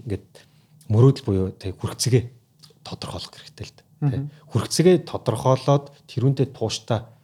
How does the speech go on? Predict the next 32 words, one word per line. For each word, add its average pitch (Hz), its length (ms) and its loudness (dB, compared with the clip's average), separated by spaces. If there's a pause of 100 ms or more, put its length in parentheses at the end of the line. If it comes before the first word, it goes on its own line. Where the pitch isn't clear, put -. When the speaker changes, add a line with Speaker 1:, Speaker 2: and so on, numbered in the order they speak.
(580)
Speaker 1:
а, 85 200 -10
тэ, 107 220 -8
алхам 107 300 -6
алхмаар 85 320 -8
урагшлах. - 520 -8 (200)
Speaker 2:
Мгм. 139 280 -4 (200)
Speaker 1:
А, 92 160 -6
хэрвээ 151 300 6
бид 131 200 0
нар 120 120 4
мөрөөдөлгүй 127 680 2
ч - 120 -8
юм 107 100 0
уу, 104 60 -2
эсвэл - 280 -6
хүрхцэгээ - 400 -6
тодорхойлохгүй - 580 -10
болохоор - 260 -6 (480)
одоо - 160 -16
ха-, - 240 -10 (200)
хажуунаас 131 520 2 (320)
орж 98 200 -4
ирж 101 200 -4
байгаа 90 120 -8
шуурганд 101 520 -4
нэг 90 80 -8
хүртэл, - 400 -16
тэ, - 100 -10
Speaker 2:
Мгм. 127 260 -4
Speaker 1:
усанд 117 320 0
нэг 98 120 -2
хүрсаал. - 360 -8